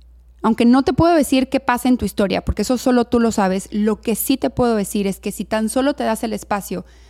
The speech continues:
de empezar a catalogar pensamiento y empezar a conectar con el momento presente, que te genere esta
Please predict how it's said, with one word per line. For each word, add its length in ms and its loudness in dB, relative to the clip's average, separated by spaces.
de 100 -4
empezar 460 -2
a 60 0
catalogar 600 -2
pensamiento 680 0
y 80 0
empezar 420 0
a 60 0
conectar 500 -2
con 140 0
el 100 2
momento 400 2
presente, 480 -2
que 100 -6
te 120 -8
genere 420 -2
esta 360 -8